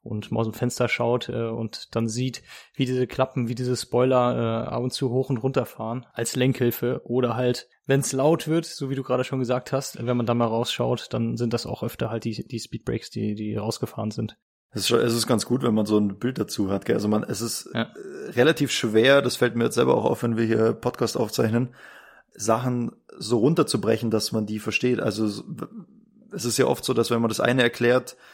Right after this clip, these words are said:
Speaker 2: benutzt man Fremdwörter von was ganz anderem. Du hast jetzt auch gerade gesagt, die Ailerons,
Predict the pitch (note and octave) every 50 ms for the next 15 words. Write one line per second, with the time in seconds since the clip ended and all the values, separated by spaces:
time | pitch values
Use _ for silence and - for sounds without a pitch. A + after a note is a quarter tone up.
0 | - _ _ - A2+ A#2 A#2 - - - B2 A#2 G#2+ - - A#2+ A#2+ - - A#2
1 | A#2 A2+ A#2+ A2 - A#2+ A#2 A#2 A#2+ - - - - A#2+ A#2+ A2 - A#2 A#2 A#2
2 | A#2 A2 G#2 G2+ - G#2+ - - A2+ - - A2+ G#2+ - - A2 G#2+ G#2+ A2 G#2
3 | G#2+ G#2+ A2 G#2+ - - A2+ - A#2 A#2 B2 A#2+ A#2 A2+ A2 A2+ A#2 A#2 - -
4 | -